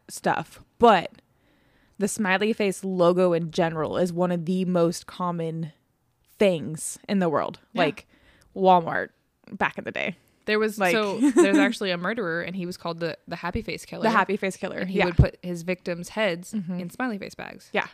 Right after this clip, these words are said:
Speaker 2: Which, like, okay, yeah, it's really common, but who the fuck puts a smiley face sticker on the tombstone of someone of
Speaker 1: That's
Speaker 2: a
Speaker 1: the
Speaker 2: suspe-,
Speaker 1: one.
Speaker 2: s-, suspected victim of the smiley face killers?
Speaker 1: I think he also had, like, the same,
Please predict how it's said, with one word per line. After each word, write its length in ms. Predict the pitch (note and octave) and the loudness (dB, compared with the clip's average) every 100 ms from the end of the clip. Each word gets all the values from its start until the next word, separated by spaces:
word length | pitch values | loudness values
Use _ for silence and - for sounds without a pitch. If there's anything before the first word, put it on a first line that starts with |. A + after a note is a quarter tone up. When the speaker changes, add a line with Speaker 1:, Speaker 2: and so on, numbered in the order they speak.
| _ _ _ _ _ _ _ | _ _ _ _ _ _ _
Speaker 2:
Which, 240 | C4 - | -8 -6
like, 320 | C#4 C4 - _ | -6 -6 -10 _
okay, 300 | - C4+ D4 | -10 -4 -6
yeah, 220 | C#4 C#4 C4 | -4 -6 -6
it's 140 | - | -6
really 140 | A#3+ A#3 | -8 -8
common, 320 | D4 C#4 A3+ | -8 -8 -8
but 120 | G#3+ | -10
who 120 | A#3+ | -12
the 80 | D#4 | -10
fuck 200 | D#4 C#4+ | -10 -10
puts 180 | C4 G#3+ | -12 -12
a 40 | |
smiley 440 | F3+ - G3 G#3+ A3+ | -14 -8 -6 -4 -6
face 240 | A3+ G#3 | -8 -10
sticker 340 | - G3 G3 F3 | -8 -10 -8 -8
on 140 | E3+ | -8
the 80 | E3 | -10
tombstone 580 | - F#3+ G3 - F#3+ F#3 | -8 -6 -6 -6 -10 -10
of 120 | E3+ | -12
someone 260 | - F3 F3 | -10 -10 -6
of 100 | - | 2
Speaker 1:
That's 240 | G3+ G3 | 2 2
Speaker 2:
a 60 | E3+ | -2
Speaker 1:
the 60 | F3+ | 0
Speaker 2:
suspe-, 60 | |
Speaker 1:
one. 200 | B2 - | 0 -2
Speaker 2:
s-, 180 | F#3+ - _ - | -4 -8 _ -16
suspected 760 | - F3+ - F#3+ - - F#3 E3 | -10 -10 -8 -14 -14 -12 -10 -10
victim 360 | F3 - E3+ | -14 -10 -10
of 140 | D#3+ D#3+ | -10 -14
the 60 | |
smiley 260 | E3 D#3+ D3+ | -14 -12 -12
face 160 | - - | -14 -14
killers? 360 | - - - - | -14 -16 -20 -2
Speaker 1:
I 80 | A#3 | 0
think 340 | A#3+ C4 B3 - _ | 4 2 2 -12 _
he 180 | G#3 A3 | 2 4
also 280 | G3 - F#3+ | 4 2 -2
had, 340 | F3+ F3 F3 | 0 -2 -2
like, 180 | E3 D#3+ | -6 -6
the 80 | E3+ | -6
same, 420 | F3 E3+ E3 | -2 -4 -4